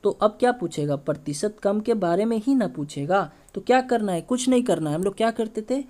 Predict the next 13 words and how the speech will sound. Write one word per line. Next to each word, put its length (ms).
इस 160
संख्या 480
को 180
पहले 280
लिख 240
लेते 300
थे, 200
पच्चीस 360
को, 200
और 80
फिर 160
बटा 360
में। 180